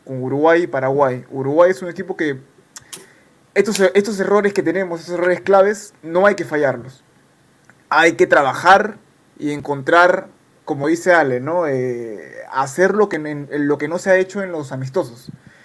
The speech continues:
Que para mí, en lo particular, los amistosos han sido un endulzamiento, como se diría. Eh, buscar, ¿no?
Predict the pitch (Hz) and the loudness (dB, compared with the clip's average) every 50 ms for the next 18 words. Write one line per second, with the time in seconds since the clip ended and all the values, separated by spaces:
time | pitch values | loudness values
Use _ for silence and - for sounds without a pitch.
0 | _ _ _ _ - - 131 135 - 190 156 170 196 202 202 185 170 147 131 127 | _ _ _ _ -12 -10 -2 0 0 0 0 0 -2 -2 -4 -4 -6 -8 -10 -8
1 | 131 139 139 143 139 165 175 180 175 160 139 139 - - 185 175 156 151 151 156 | -6 -6 -6 -4 0 0 0 0 0 -6 -10 -10 -12 -10 -10 -10 -10 -10 -8 -8
2 | 156 165 - 196 190 190 190 185 175 165 160 170 180 185 185 175 180 165 135 151 | -8 -8 -6 -4 -2 0 0 0 0 0 -2 -4 -4 -6 -4 -4 -6 -6 -4 -8
3 | 135 135 165 185 170 143 135 131 131 127 127 131 143 139 135 135 120 117 - _ | -8 -6 -4 -6 -6 -6 -8 -10 -10 -12 -10 -6 -6 -6 -6 -6 -10 -12 -14 _
4 | _ _ _ _ _ _ - _ _ _ _ _ _ _ - - 139 139 135 135 | _ _ _ _ _ _ -20 _ _ _ _ _ _ _ -10 -6 -2 0 2 2
5 | 131 131 131 127 123 127 127 127 123 123 123 127 135 139 135 - - 185 185 156 | 2 2 0 0 -2 -2 -2 -2 -4 -6 -6 -6 -6 -6 -6 -2 4 6 6 6
6 | 135 139 147 160 180 185 | 6 2 -4 -6 -8 -10